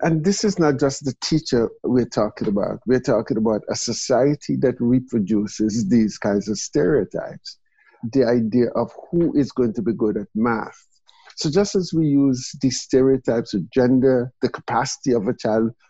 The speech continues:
with disability to do certain kinds of activities,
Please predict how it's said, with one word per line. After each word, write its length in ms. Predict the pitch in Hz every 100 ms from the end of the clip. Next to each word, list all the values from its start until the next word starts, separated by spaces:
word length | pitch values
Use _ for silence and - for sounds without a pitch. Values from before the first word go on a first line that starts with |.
| _ -
with 160 | -
disability 840 | 113 - 107 92 110 120 - 135 123 -
to 120 | 120
do 180 | 107 113
certain 420 | - 113 - 95
kinds 320 | 120 110 -
of 80 | 110
activities, 720 | 104 - 131 117 120 120 113